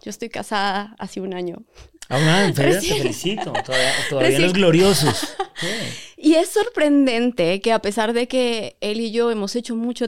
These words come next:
Speaker 1: mucho trabajo de terapia, seguimos teniendo unos conflictos recurrentes.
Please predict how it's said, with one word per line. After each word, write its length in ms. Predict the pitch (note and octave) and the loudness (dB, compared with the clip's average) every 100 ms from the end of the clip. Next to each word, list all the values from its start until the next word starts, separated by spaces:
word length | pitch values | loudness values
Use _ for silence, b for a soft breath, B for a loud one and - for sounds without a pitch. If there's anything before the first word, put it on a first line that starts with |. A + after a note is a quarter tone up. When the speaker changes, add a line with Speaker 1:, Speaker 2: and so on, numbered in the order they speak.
| - | -8
Speaker 1:
mucho 340 | - A#3 A3+ A3+ | -8 -6 -8 -8
trabajo 440 | A3 G3+ G#3+ A3+ | -4 -4 -4 -4
de 80 | A3+ | -6
terapia, 680 | G3 G3+ G#3 F#3+ F#3+ G#3 _ _ | -6 -6 -6 -8 -10 -12 _ _
seguimos 840 | - C4+ B3 G#3+ A#3+ C4+ D#4+ F#4 | -6 -2 -2 0 2 2 0 -4
teniendo 640 | - C#4+ C4 G3 F#3 - D4 _ _ _ _ _ _ _ _ | -6 -4 -4 -4 -4 -6 -8 _ _ _ _ _ _ _ _
unos 280 | D4+ C#4 C4+ | 0 0 -2
conflictos 460 | C4 A3+ F#3+ G#3+ | -10 -10 -10 -10
recurrentes. 600 | G#3 G3+ F3+ F3 E3+ - | -10 -14 -14 -16 -16 -20